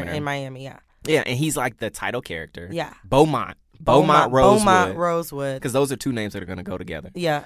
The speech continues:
Speaker 2: I love a pe-, I love television writing. I just think it's hilarious. Yeah.
Speaker 1: But he's, like, this, like, almost, like, movie star-esque, like, medical examiner,
Speaker 2: Yeah.
Speaker 1: very
Speaker 2: Hot shot,
Speaker 1: flashy,
Speaker 2: hot,
Speaker 1: you
Speaker 2: hot
Speaker 1: know.
Speaker 2: shot medical examiner. You know the type.
Speaker 1: Um, call me Rosie. <laughs>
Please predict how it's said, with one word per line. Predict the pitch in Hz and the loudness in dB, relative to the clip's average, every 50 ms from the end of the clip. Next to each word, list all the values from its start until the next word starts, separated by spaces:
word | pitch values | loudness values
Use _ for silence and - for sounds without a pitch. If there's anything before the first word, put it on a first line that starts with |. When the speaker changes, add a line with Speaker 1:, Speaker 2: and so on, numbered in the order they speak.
| - | -6
Speaker 2:
I | - 208 262 359 | -6 -4 -2 0
love | 370 349 339 311 | 0 0 0 0
a | 285 | -2
pe-, | - - - 349 - | -4 -6 -6 -4 -4
I | 240 240 | -4 -4
love | 202 165 160 156 151 147 139 - | -2 -2 -2 -2 -4 -6 -10 -16
television | - 151 143 139 135 135 135 139 | -10 -8 -8 -6 -6 -6 -8 -8
writing. | 131 127 127 127 131 135 | -8 -8 -8 -10 -10 -12
I | 143 156 | -12 -12
just | 165 160 - - | -14 -14 -16 -16
think | - 143 139 - | -16 -16 -16 -16
it's | 139 - | -18 -16
hilarious. | - 131 135 139 143 139 139 - | -16 -16 -16 -16 -16 -18 -16 -14
Yeah. | 151 143 131 - _ _ - - - - - - - | -12 -12 -12 -14 _ _ -20 -20 -20 -20 -20 -20 -4
Speaker 1:
But | - 139 160 165 - | 2 4 4 4 4
he's, | 156 170 190 180 156 | -2 -6 -6 -6 -4
like, | 156 143 143 135 - | -2 -2 -2 -2 -2
this, | 127 135 131 - | -4 -4 -4 -2
like, | 123 110 104 98 95 85 - - _ _ _ _ | -2 -2 -2 -2 -4 -8 -12 -20 _ _ _ _
almost, | - 110 117 123 117 107 - | -2 -2 0 0 -2 -4 -4
like, | 104 95 92 | -4 -4 -6
movie | 98 95 101 110 110 104 107 104 | -6 -8 -6 -6 -6 -6 -6 -4
star-esque, | - - - - 90 90 90 - - 87 92 90 - - - - - - - - - _ _ _ _ _ - | -4 -4 -4 -2 -2 -2 -2 -4 -4 -4 -4 -4 -2 -2 -4 -4 -6 -8 -12 -14 -20 _ _ _ _ _ -6
like, | - 101 95 90 | -6 -6 -4 -4
medical | 98 101 98 95 90 - 98 92 | -6 -6 -6 -8 -8 -8 -8 -8
examiner, | 87 - - - 98 87 - 87 85 85 85 | -8 -8 -10 -12 -12 -12 -12 -12 -10 -8 -8
Speaker 2:
Yeah. | 87 160 | -6 -6
Speaker 1:
very | 98 98 98 92 | -4 -4 -6 -6
Speaker 2:
Hot | |
shot, | - - | -8 -10
Speaker 1:
flashy, | 92 90 90 87 87 - - - 156 151 147 180 | -8 -6 -6 -6 -6 -6 -6 -6 -6 -6 -8 -8
Speaker 2:
hot, | 180 - 240 - | -4 -4 -4 -4
Speaker 1:
you | - - | -4 -2
Speaker 2:
hot | - 262 214 175 | 0 0 0 0
Speaker 1:
know. | 170 | 0
Speaker 2:
shot | - - 170 165 151 | -2 -2 -2 -4 -4
medical | 151 151 151 147 - 156 | -4 -6 -6 -6 -6 -10
examiner. | 151 139 160 151 139 139 139 - | -14 -12 -12 -12 -12 -12 -14 -14
You | 180 190 214 254 | -8 -4 -4 -2
know | 226 165 143 123 | -2 -2 -4 -6
the | 123 127 | -8 -12
type. | - - - - - _ _ - _ _ - | -14 -14 -16 -16 -16 _ _ -20 _ _ -10
Speaker 1:
Um, | - 123 - - - | -10 -10 -8 -4 -2
call | - - 131 | 0 0 0
me | 107 104 | -2 -4
Rosie. | 95 98 98 90 80 - - - - - _ | -6 -6 -6 -6 -8 -10 -12 -16 -18 -20 _
<laughs> | - | -16